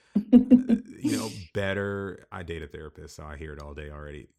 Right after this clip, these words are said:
Speaker 2: They need better skills to co-, to communicate and connect with their clients and to keep
Speaker 1: Yeah.
Speaker 2: them motivated outside the gym.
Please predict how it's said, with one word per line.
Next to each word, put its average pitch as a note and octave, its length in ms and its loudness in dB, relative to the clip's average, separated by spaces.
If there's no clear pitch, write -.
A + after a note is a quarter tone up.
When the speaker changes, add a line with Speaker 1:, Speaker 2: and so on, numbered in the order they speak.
Speaker 2:
They G#2+ 160 -4
need C3 200 -2
better A2+ 260 0
skills F#2+ 520 -4
to G2+ 140 -4
co-, A2 180 -10
to - 220 -8
communicate F#2+ 680 -6
and F#2 100 -12
connect D#2+ 380 -10
with E2 100 -10
their F#2 100 -6
clients G#2+ 540 -10
and F2+ 220 -12
to F#2 160 -6
keep - 200 -8
Speaker 1:
Yeah. D3 180 8
Speaker 2:
them F#2 80 -6
motivated F2 440 -6
outside D#2+ 400 -10
the E2 60 -14
gym. F2+ 300 -10